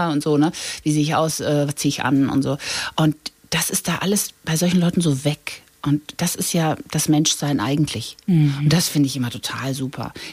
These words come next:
Speaker 1: Diese so geradeaus, so unverstellt, so künstlich, das sind Sachen, die mich beeindrucken, wo der Mensch einfach so durchblitzt, ne?
Speaker 2: Mhm.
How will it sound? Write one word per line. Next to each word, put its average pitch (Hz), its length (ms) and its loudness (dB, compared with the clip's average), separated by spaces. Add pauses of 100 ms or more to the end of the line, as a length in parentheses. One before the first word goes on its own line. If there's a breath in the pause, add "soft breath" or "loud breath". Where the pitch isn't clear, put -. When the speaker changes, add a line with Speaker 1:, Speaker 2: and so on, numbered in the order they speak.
Speaker 1:
Diese 147 380 2 (260 loud breath)
so - 160 -2
geradeaus, 160 920 0 (140)
so - 180 -4
unverstellt, 147 880 0
so - 140 -2
künstlich, 160 720 0
das 175 180 0
sind 175 140 4
Sachen, 160 240 4
die 156 100 4
mich 160 200 2
beeindrucken, 147 640 -2 (240 loud breath)
wo 170 80 2
der 180 100 4
Mensch 233 240 4
einfach 139 260 -6
so 127 140 -8
durchblitzt, - 800 -10
ne? 170 200 -4 (140)
Speaker 2:
Mhm. 156 760 0